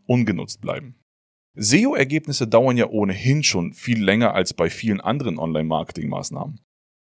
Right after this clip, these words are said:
Der typische seo-Prozess benötigt also Zeit. Und das heißt, wenn du ohne Plan startest, verzögerst du diese Resultate noch weiter nach hinten.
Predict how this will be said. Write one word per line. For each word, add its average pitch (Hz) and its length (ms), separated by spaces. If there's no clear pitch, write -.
Der 107 340
typische - 380
seo-Prozess 135 680
benötigt 113 640
also 87 160
Zeit. - 520
Und 104 320
das - 280
heißt, 110 440
wenn 104 160
du 110 180
ohne 165 280
Plan 113 340
startest, - 560
verzögerst 151 680
du 127 80
diese 107 340
Resultate 92 580
noch 101 460
weiter 98 240
nach 87 140
hinten. 147 400